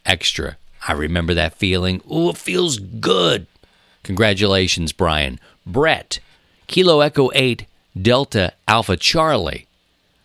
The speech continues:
I believe he just got his tech license. The information about the license wasn't there, so I'm gonna say, welcome to the hobby, Brett.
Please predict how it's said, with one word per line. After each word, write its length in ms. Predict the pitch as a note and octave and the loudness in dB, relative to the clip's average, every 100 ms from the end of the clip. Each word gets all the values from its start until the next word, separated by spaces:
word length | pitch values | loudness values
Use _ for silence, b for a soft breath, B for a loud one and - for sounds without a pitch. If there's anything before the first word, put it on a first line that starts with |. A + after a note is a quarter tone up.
| _ | _
I 80 | - | -2
believe 320 | A#2+ F3 G#3+ | 2 2 2
he 100 | F#3 | 2
just 240 | C#3+ D#3 - | 2 0 0
got 160 | C#3 | 0
his 140 | C3 - | 0 0
tech 240 | D3 C#3 | -2 0
license. 440 | C3 B2+ - C3 G#2 | 2 2 2 -2 0
The 120 | B2 | 0
information 560 | A#2+ A#2+ A#2 A#2+ B2+ | 0 0 2 0 0
about 380 | A#2 A2 G#2+ - | 2 2 2 0
the 500 | A2+ G#2+ G#2 G2+ F#2 b b b b b - | 2 4 4 2 0 b b b b b 0
license 600 | G#2+ A#2+ - A#2 G#2+ F2 | 2 2 2 0 0 0
wasn't 380 | G#2 G#2+ G#2+ | 0 2 0
there, 300 | G#2+ G#2 G#2+ | 2 2 2
so 160 | G2+ G#2+ | 2 0
I'm 120 | G#2 | 0
gonna 200 | G#2 G#2 | 0 0
say, 480 | - A2+ G2+ F#2+ F2 _ _ _ - | 0 2 2 2 -2 _ _ _ -6
welcome 420 | G#2+ C#3+ C#3 B2 | 0 0 0 -4
to 120 | A#2 | -2
the 100 | G2+ | -2
hobby, 380 | F#2+ F#2+ E2 D#2 | 0 0 0 -2
Brett. 360 | C2 E2+ F2 | 0 0 0